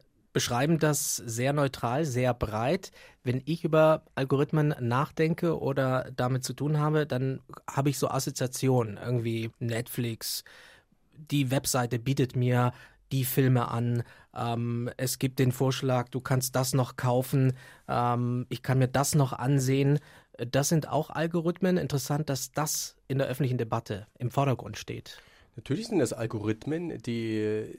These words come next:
Speaker 2: Sie kennen, basierend auf Daten,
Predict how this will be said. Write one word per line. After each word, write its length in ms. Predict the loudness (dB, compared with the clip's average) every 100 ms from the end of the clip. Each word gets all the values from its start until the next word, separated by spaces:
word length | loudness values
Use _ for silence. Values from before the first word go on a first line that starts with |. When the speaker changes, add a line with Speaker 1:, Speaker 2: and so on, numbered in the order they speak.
| -14
Speaker 2:
Sie 380 | -10 -6 -6 -8
kennen, 640 | -4 -2 -2 -2 -4 -4
basierend 500 | -4 -4 -4 -4 -4
auf 220 | -4 -6
Daten, 720 | -6 -4 -4 -4 -8 -8 -10